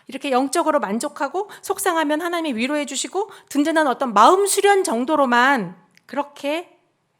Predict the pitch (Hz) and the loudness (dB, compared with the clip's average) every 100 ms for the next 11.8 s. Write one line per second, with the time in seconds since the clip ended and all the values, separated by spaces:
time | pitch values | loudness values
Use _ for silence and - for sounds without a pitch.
0 | _ 190 202 233 226 208 196 285 262 233 | _ -10 -8 -6 -8 -8 -6 -6 -6 -8
1 | 214 190 196 269 285 285 214 - 311 202 | -8 -8 -8 -8 -10 -10 -14 -12 -10 -12
2 | - _ _ _ _ - 196 220 269 285 | -16 _ _ _ _ -18 -6 -2 -2 -6
3 | - 254 254 240 - 247 302 370 - 302 | -6 -6 -6 -8 -8 -8 -8 -12 -10 -8
4 | 294 269 214 160 190 208 233 302 285 269 | -6 -8 -8 -8 -8 -8 -10 -10 -8 -6
5 | 349 185 _ _ _ - 208 226 233 247 | -8 -10 _ _ _ -10 -8 -6 -6 -6
6 | 330 _ _ _ 180 - 233 - 170 160 | -8 _ _ _ -18 -14 -14 -14 -18 -20
7 | _ _ _ _ _ _ _ _ _ _ | _ _ _ _ _ _ _ _ _ _
8 | _ _ _ _ _ _ _ _ _ _ | _ _ _ _ _ _ _ _ _ _
9 | _ _ _ _ _ _ 240 233 208 208 | _ _ _ _ _ _ -10 -8 -8 -8
10 | 320 202 - _ _ - 359 359 285 254 | -8 -10 -14 _ _ -10 -8 -8 -8 -6
11 | 233 233 302 302 269 220 320 _ | -6 -8 -10 -10 -10 -10 -12 _